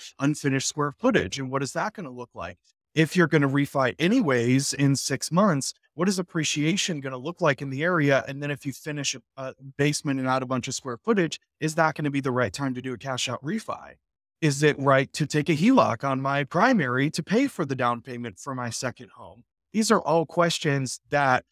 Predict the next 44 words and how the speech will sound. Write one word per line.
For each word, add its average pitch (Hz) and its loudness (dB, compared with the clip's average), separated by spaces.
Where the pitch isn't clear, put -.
a 135 -2
regular 139 4
lender 120 -4
is 113 -10
not 139 -2
gonna 165 -6
be 135 -8
able 131 -4
to 123 -6
answer, 131 0
knowing 165 2
that 131 -2
what 151 2
your 135 0
ideal 139 0
outcome 139 -2
is, 120 -10
is 113 -10
cash 170 -6
flow, 101 -18
right? 131 -2
And 143 -6
that's 160 -4
why 160 -2
you 131 -4
need 135 -4
to 147 -10
work 127 -4
with 127 -6
somebody 120 0
that 127 -8
truly 165 4
understands 127 -4
what 151 -2
you're 156 2
trying 147 0
to 139 0
do 143 2
and 135 2
has 120 -2
been 143 -4
through 120 -14
it 104 -16
themselves. - -10